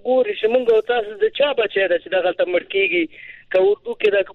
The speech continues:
پولیس کې ده، دغه غیر غریب و غربت ده،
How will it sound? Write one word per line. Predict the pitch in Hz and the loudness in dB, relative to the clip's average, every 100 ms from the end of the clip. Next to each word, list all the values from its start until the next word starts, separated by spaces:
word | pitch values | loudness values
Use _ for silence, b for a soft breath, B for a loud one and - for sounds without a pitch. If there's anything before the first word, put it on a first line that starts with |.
| - | -4
پولیس | 208 220 | -4 -4
کې | - 196 | -2 0
ده، | 190 | 2
دغه | 196 175 | 0 0
غیر | 214 226 202 | 0 0 0
غریب | 175 202 233 196 | 0 -2 -4 -10
و | 185 180 165 | -2 0 0
غربت | 170 170 175 226 226 202 | 0 0 2 0 0 -2
ده، | 180 185 175 | 0 2 0